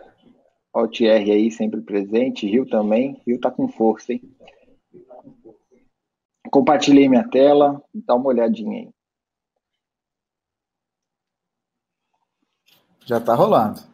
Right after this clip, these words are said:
Speaker 1: Já tá rolando? Tá bom. Galera,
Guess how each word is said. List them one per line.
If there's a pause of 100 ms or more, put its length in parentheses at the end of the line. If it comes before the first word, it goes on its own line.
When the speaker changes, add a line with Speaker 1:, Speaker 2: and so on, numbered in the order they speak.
(240)
Speaker 1:
Já
tá
rolando?
Tá
bom. (760)
Galera,